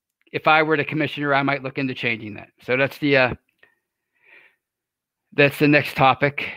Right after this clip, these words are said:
or that's the third topic or the fourth topic, whatever. Let's see, it's one, two, three, the third topic. And now my final topic I wanted to cover before I, uh, take some questions, and that's the, the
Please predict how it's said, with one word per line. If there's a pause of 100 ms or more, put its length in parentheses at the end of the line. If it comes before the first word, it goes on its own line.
(460)
or
that's
the
third
topic
or
the
fourth
topic,
whatever.
Let's
see,
it's
one,
two,
three,
the
third
topic.
And
now (1300)
my
final
topic
I
wanted
to
cover
before
I, (920)
uh,
take
some
questions,
and
that's (720)
the, (600)
the